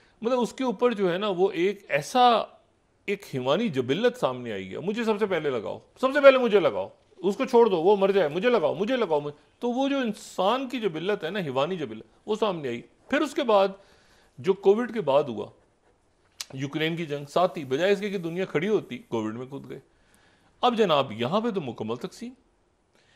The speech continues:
अच्छा, क्योंकि यहाँ पर अब देखिए, यूनिवर्सिटी के अंदर जो एमआईटी और हार्वर्ड और यहाँ यूनिवर्सिटीज़ के प्रोफेसर्स और फिर उनके ऊपर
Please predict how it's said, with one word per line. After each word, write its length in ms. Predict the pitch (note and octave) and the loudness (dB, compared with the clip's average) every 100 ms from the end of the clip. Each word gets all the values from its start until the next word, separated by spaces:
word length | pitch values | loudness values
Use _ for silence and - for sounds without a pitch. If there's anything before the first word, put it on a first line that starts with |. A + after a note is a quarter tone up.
| _ _ _ | _ _ _
अच्छा, 200 | G3 F#3+ | -6 -4
क्योंकि 420 | - - - A#3 B3+ | -4 -6 -6 -4 -2
यहाँ 340 | A3 G3+ A#3 | 2 2 2
पर 180 | A#3+ B3 | 2 2
अब 140 | A3 | 2
देखिए, 200 | G3 A3 | 0 -2
यूनिवर्सिटी 420 | A#3+ G3 F#3 - | -2 -2 -2 -4
के 100 | A3 | -4
अंदर 220 | A3 F#3 F#3 | -4 -4 -4
जो 180 | F#3+ | -4
एमआईटी 680 | - D3+ D#3+ E3+ D#3 D#3 D3+ | -4 -6 -4 -4 -6 -10 -4
और 220 | D3 C#3 | -2 -2
हार्वर्ड 640 | B2+ B2 B2+ C#3 C3+ C3+ B2+ | 0 0 2 2 2 0 -2
और 160 | B2 | -4
यहाँ 200 | A2+ B2 | -4 -6
यूनिवर्सिटीज़ 540 | A#2+ A2+ A2+ A2+ B2 A#2 | -6 -8 -10 -8 -10 -8
के 100 | A#2+ | -10
प्रोफेसर्स 760 | A2+ A2+ A2+ A2 A#2+ A2+ A2 | -10 -8 -6 -6 -4 -2 -2
और 200 | A2 A2 G#2+ | -2 -4 -6
फिर 100 | A2+ | -8
उनके 280 | G#2+ G#2+ G#2+ | -8 -10 -12
ऊपर 500 | F#2 G2+ G#2+ G2+ | -12 -14 -10 -10